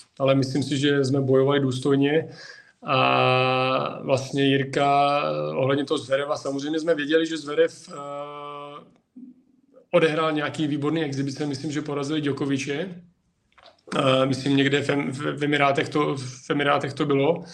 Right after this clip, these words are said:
takže jsme věděli, že už jako to nebude sranda, protože samozřejmě i v nějaký exibici porazit Djokoviče už musíte něco předvádět, ale věděl jsem samozřejmě, že tohle bude něco jinýho, že, že zase,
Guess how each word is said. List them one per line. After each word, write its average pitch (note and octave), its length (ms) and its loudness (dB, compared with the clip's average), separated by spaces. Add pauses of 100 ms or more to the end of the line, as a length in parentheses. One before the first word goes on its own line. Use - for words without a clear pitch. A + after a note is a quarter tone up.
(260)
takže C3+ 180 0
jsme D3 140 4
věděli, C#3+ 320 2
že D3+ 120 0
už D3 300 -4
jako D3+ 320 -2
to D#3 120 -4
nebude D3 260 0
sranda, C#3+ 420 -2
protože C#3 280 -6
samozřejmě C#3 440 -4
i D3 340 -6
v C#3 40 -8
nějaký C#3 280 -2
exibici C3+ 380 -4
porazit C#3 300 -10
Djokoviče C#3 420 -16
už C#3+ 100 -16
musíte C#3 300 -16
něco C#3+ 180 -12
předvádět, C#3 640 -8 (580)
ale C3+ 220 2
věděl C#3 220 2
jsem C#3+ 200 -2
samozřejmě, D3 520 2
že C#3+ 180 0
tohle C#3+ 280 0
bude D3 200 2
něco D3+ 240 2
jinýho, C#3+ 600 4 (500)
že, C#3 520 2
že C3+ 160 2
zase, D3 460 0